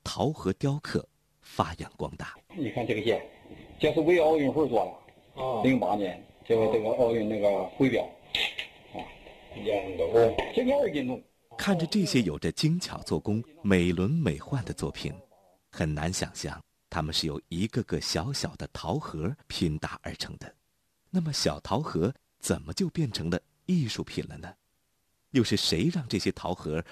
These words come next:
Speaker 1: 焕发了不一样的光彩呢？他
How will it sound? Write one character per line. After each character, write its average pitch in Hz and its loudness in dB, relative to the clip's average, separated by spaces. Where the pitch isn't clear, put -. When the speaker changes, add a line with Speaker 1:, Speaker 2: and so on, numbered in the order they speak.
Speaker 1:
焕 - -2
发 71 -6
了 73 -14
不 175 0
一 101 0
样 101 -2
的 - -8
光 104 -4
彩 - -10
呢？ - -16
他 - -8